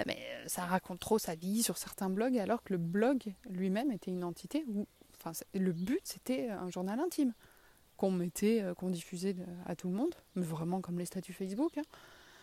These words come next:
mais, euh, en, un peu mieux écrit des fois, je crois. Mais, euh,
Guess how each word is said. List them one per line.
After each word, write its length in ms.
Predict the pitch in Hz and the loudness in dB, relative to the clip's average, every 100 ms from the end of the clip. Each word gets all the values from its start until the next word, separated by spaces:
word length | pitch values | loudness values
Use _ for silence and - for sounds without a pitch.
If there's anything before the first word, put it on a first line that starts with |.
| - - | -12 -2
mais, 240 | 180 175 | 0 2
euh, 100 | 165 - | 0 0
en, 140 | 190 | 2
un 520 | 185 170 - - 175 170 | 0 -4 -16 -16 -12 -10
peu 140 | - | -2
mieux 240 | 185 185 180 | 2 2 2
écrit 420 | 170 - 226 247 202 | -2 -6 -4 -2 -2
des 120 | 180 | -2
fois, 260 | - 226 269 - - | -2 -4 -4 -14 -18
je 140 | - 185 | -8 -6
crois. 260 | - 220 - - - - - - - - | -2 -2 -2 -20 -20 -20 -20 -20 -16 0
Mais, 240 | 190 180 175 | 4 6 4
euh, 400 | 175 170 170 | 4 2 2